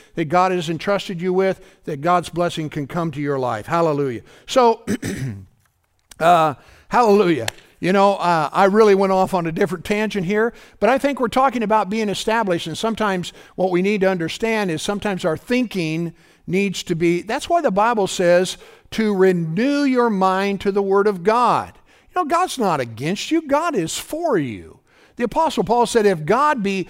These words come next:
for you, who can be against you?" And I tell you, dear friend, he is.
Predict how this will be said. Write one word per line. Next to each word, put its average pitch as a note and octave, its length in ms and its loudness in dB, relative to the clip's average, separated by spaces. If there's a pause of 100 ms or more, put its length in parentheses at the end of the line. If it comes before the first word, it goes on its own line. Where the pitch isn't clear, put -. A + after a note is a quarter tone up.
(140)
for E4+ 640 2
you, D3 300 0
who F#4 220 4
can A3+ 180 0
be B3+ 160 -2
against A#3 440 -4
you?" C3 160 -6 (240)
And E3 140 -2
I G#3+ 80 0
tell G#3+ 160 0
you, F#3+ 100 2
dear E3+ 200 -2
friend, D3+ 420 -6 (160)
he D#3+ 280 -6
is. G#2 640 -8